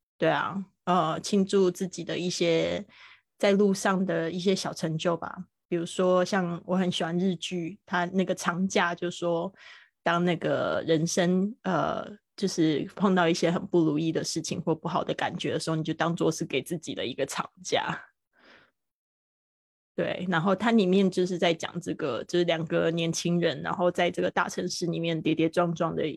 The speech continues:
感情的经验啊，工作的经验，人际关系的经验，然后他们都觉得好像很不顺心，但是那个心态一转换，就是给自己一个长假，就突然整个人很浪漫起来了，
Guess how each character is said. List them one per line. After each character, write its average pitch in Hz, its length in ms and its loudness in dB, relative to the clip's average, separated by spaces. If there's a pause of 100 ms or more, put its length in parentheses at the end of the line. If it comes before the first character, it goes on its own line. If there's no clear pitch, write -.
(100)
感 165 180 0
情 165 240 0
的 175 120 6
经 196 300 4
验 196 200 4
啊， 165 120 0
工 202 200 0
作 208 140 4
的 175 100 4
经 180 280 0
验， 190 160 2
人 170 180 2
际 196 140 0
关 180 200 2
系 180 200 0
的 160 80 0
经 170 260 -6
验， 170 240 -6 (800)
然 165 100 2
后 196 140 4
他 214 140 4
们 208 120 8
都 202 80 8
觉 196 140 4
得 170 80 8
好 180 120 0
像 208 160 0
很 196 160 2
不 160 140 -2
顺 160 240 0
心， - 260 -8 (1000)
但 196 100 2
是 202 140 2
那 214 140 6
个 190 60 4
心 214 220 4
态 208 200 2
一 190 100 4
转 190 260 -2
换， 180 200 -2
就 170 100 -2
是 165 100 -6
给 101 200 -4
自 175 160 -6
己 139 160 -8
一 165 80 -4
个 170 120 0
长 - 320 -4
假， - 320 -2 (140)
就 - 140 -10
突 - 180 0
然 196 100 6
整 175 160 0
个 147 80 0
人 147 220 0
很 180 300 4
浪 202 160 6
漫 196 240 4
起 - 220 -2
来 - 200 -4
了， 226 200 2